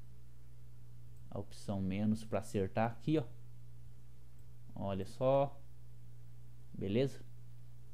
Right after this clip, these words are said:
Agora eu vou dar um delete. Opa, deu um erro aqui.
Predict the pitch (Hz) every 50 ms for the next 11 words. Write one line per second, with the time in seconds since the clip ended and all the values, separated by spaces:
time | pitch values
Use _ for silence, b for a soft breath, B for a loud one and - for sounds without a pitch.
0 | - - - - - 104 92 95 98 101 104 113 117 113 120 127 131 139 131 113
1 | 101 - - - - - - - - - - - - - - - - - - B
2 | B B B B B B B B B B B B B B B - - - 98 107
3 | - - 127 117 113 113 123 120 123 135 139 127 - - 87